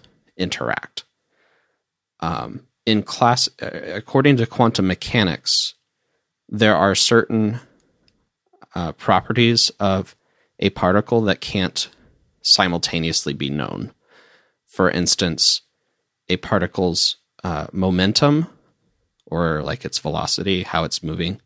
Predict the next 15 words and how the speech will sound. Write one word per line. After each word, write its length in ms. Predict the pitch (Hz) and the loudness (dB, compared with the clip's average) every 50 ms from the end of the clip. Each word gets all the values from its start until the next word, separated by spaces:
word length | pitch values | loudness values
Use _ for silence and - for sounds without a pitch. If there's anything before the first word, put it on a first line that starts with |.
| _ _ - | _ _ 0
or, 180 | 107 107 - - - | 2 2 0 0 -8
uh, 60 | - | -8
rather, 420 | - 101 85 82 82 80 80 - - _ _ _ _ _ | -4 -2 -2 0 0 -2 -4 -6 -8 _ _ _ _ _
where 240 | - 92 90 87 92 | 0 4 4 6 6
it's 160 | 98 - - | 4 2 2
moving, 340 | 117 113 110 120 117 117 127 - _ _ _ - _ _ _ _ _ _ _ _ _ _ _ _ _ _ | 0 2 2 2 2 0 -2 -8 _ _ _ -20 _ _ _ _ _ _ _ _ _ _ _ _ _ _
uh, 460 | - 98 95 87 80 78 76 67 - - _ _ _ _ _ _ _ _ _ _ _ _ _ _ _ _ _ _ _ _ _ _ _ _ _ _ _ _ _ _ _ _ - | -2 0 2 2 0 0 -4 -6 -8 -10 _ _ _ _ _ _ _ _ _ _ _ _ _ _ _ _ _ _ _ _ _ _ _ _ _ _ _ _ _ _ _ _ -14
cannot 520 | - - - 107 98 95 95 85 - - - _ _ | -8 -4 0 2 2 2 2 2 0 -4 -12 _ _
be 140 | - 104 95 | 2 2 2
known 440 | 90 90 87 85 87 87 90 98 - _ _ _ _ _ _ _ _ _ _ _ _ _ _ _ _ _ _ _ _ _ _ - | 4 2 2 2 0 0 -2 -6 -8 _ _ _ _ _ _ _ _ _ _ _ _ _ _ _ _ _ _ _ _ _ _ -2
simultaneously 880 | - - 117 101 95 90 85 - - 107 98 92 85 - - - 92 87 | 0 2 4 4 2 0 -2 -2 0 0 2 2 2 2 0 0 0 0
with 280 | 85 87 85 - - - | 0 0 -2 -4 -6 -8
the 160 | 90 90 87 | -6 -6 -4
particle's 640 | - - 92 85 85 87 - - 78 82 - - - _ _ _ _ _ _ | -2 0 -2 -2 -2 -2 -6 -6 -4 -4 -4 -4 -6 _ _ _ _ _ _
position. 580 | - - 90 - - - - - - - - - | -2 0 0 2 0 0 -2 -4 -4 -6 -8 -12